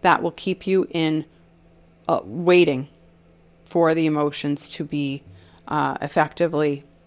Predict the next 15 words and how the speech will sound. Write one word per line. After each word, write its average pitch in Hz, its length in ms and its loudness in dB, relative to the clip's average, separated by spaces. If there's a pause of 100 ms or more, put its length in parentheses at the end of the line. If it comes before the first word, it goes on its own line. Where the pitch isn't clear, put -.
(840)
handled 165 360 -2
by 147 140 2
your, 143 280 -2 (140)
by 147 140 0
your 139 160 -2
kid. 202 320 0
And 156 260 -2
that 160 180 -2
means 170 300 -2
you 165 100 -2
need 156 220 -6
to - 100 -8
give 160 240 -2
it - 180 -6
time. - 600 -10